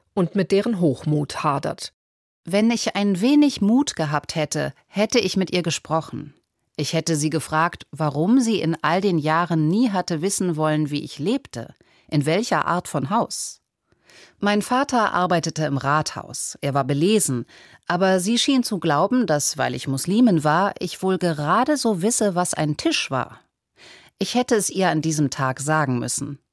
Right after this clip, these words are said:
Speaker 2: aber ich konnte nicht.
Speaker 1: Vieles bleibt unausgesprochen in den Lebensgeschichten, von denen Yasmina Liassin erzählt, wie auch die algerisch-französischen Beziehungen voller Tabus sind.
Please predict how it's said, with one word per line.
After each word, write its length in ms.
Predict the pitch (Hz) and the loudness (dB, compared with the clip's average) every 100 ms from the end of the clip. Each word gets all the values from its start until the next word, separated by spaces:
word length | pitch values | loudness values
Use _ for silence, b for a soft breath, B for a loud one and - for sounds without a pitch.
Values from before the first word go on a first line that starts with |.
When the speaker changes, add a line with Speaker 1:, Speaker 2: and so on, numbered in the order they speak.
| _ - | _ -4
Speaker 2:
aber 240 | 165 175 | 0 0
ich 100 | - | -2
konnte 320 | - 147 131 | -2 -2 -2
nicht. 380 | 127 123 - - _ _ _ _ _ _ _ | -4 -6 -10 -18 _ _ _ _ _ _ _
Speaker 1:
Vieles 420 | - 240 202 160 | -4 0 2 0
bleibt 360 | - 160 147 - | 0 -2 -2 -2
unausgesprochen 960 | 208 185 165 151 170 - - 151 156 165 | 0 0 0 -2 -2 -4 -2 -2 0 0
in 140 | 165 | 2
den 180 | 160 147 | 2 2
Lebensgeschichten, 960 | 160 165 156 - 151 - 156 - 160 | 2 2 0 0 0 0 -2 -2 -4
von 220 | 143 165 147 | 0 0 2
denen 280 | 160 151 | 2 2
Yasmina 540 | 151 151 - 160 156 156 | 2 0 0 0 2 2
Liassin 600 | 147 151 143 - 151 147 | 2 2 0 0 0 0
erzählt, 640 | 170 - - 156 151 156 B B B B B - | -2 -2 0 0 2 -2 B B B B B -4
wie 180 | 202 180 | 0 2
auch 180 | 175 | 0
die 160 | - 190 | 0 0
algerisch-französischen 1200 | 180 180 180 180 - - 175 - 180 160 165 175 | 2 2 2 2 -2 -2 -2 0 0 2 0 0
Beziehungen 680 | 165 165 220 202 160 147 139 | 0 -2 0 2 2 0 -2
voller 400 | - 170 165 151 | -2 0 2 0
Tabus 520 | 156 139 180 147 - | -2 -2 0 -2 -2
sind. 360 | 160 151 - | -4 -6 -10